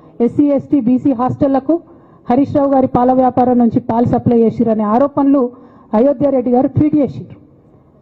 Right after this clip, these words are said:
కథం రెండే రోజులు పోయింది ఆరోపణ. ఎందుకు? సరెండర్. నెక్స్ట్ ఒక అభియోగం చేసిరు ముఖ్యమంత్రి గారు, నెక్స్ట్ ఒక అభియోగం చేసిరు ముఖ్యమంత్రి గారు, రంగనాయక్ సాగర్ దగ్గర ఈయన ఫామ్ హౌస్ ఉంది, అది ప్రభుత్వ భూమి, కబ్జా చేసిండని.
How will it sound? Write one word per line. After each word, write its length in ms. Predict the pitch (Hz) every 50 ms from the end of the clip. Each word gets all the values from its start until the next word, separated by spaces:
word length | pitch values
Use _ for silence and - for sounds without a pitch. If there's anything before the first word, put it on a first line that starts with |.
| _ - 269
కథం 260 | 269 - 339 311 294
రెండే 260 | 285 294 302 330 339
రోజులు 340 | 339 339 339 320 339 294 226
పోయింది 560 | - - - - - - 285 294 311 302 294
ఆరోపణ. 380 | 269 277 285 277 - 254 208 180 - - - - _ _ _ _ -
ఎందుకు? 300 | 262 294 320 381 403 403 - - - - - - _ _ _ _ - - -
సరెండర్. 420 | 240 247 277 285 277 262 208 190 - - - - - - _ _ _ _ _ _ _ _ _ _ _ _ -
నెక్స్ట్ 320 | 233 247 254 - - - 311
ఒక 100 | - 311
అభియోగం 400 | 285 269 311 311 320 320 311 302
చేసిరు 260 | 311 285 - 311 302
ముఖ్యమంత్రి 440 | 269 269 - 302 285 294 277 294 285
గారు, 240 | 285 254 208 196 - - - - - - - - - - _ - - - - _ _ 240
నెక్స్ట్ 280 | 240 240 - - 311
ఒక 100 | 294 302
అభియోగం 400 | 285 254 294 302 311 302 311 285
చేసిరు 240 | 302 277 - 294 254
ముఖ్యమంత్రి 420 | 254 233 - 277 277 285 - 277
గారు, 200 | 254 226 202 190 - - - - - _ _ _ _ - _ _ -
రంగనాయక్ 440 | 233 240 254 302 311 311 311 294 -
సాగర్ 300 | 294 285 277 294 285 285
దగ్గర 340 | 285 262 285 277 277 269
ఈయన 180 | 262 262 247 240
ఫామ్ 320 | 233 - 247 240 254 269
హౌస్ 160 | 285 285 269 254
ఉంది, 240 | 262 254 262 285
అది 140 | 277 247 233
ప్రభుత్వ 420 | 220 - 240 233 269 269 - 277 247
భూమి, 240 | 254 254 247 269
కబ్జా 300 | 262 240 226 202 214 254
చేసిండని. 440 | 254 233 226 226 - 226 202 190 185